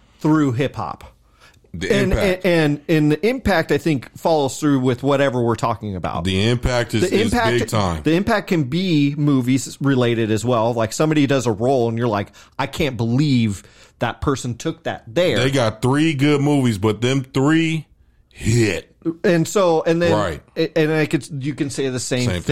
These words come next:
Speaker 1: thing
Speaker 2: music.
Speaker 1: for, for music, and I can even say the same thing for sports.
Speaker 2: Sports, yep.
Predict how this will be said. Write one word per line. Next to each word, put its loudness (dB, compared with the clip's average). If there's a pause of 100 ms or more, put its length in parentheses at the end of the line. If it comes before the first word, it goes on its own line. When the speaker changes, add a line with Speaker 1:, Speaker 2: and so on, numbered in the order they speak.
(200)
Speaker 1:
thing 0
Speaker 2:
music. -2
Speaker 1:
for, 0
for -2
music, 0
and -2
I 0
can -2
even 0
say 0
the 0
same -2
thing 0
for -2
sports. 0
Speaker 2:
Sports, -10
yep. -2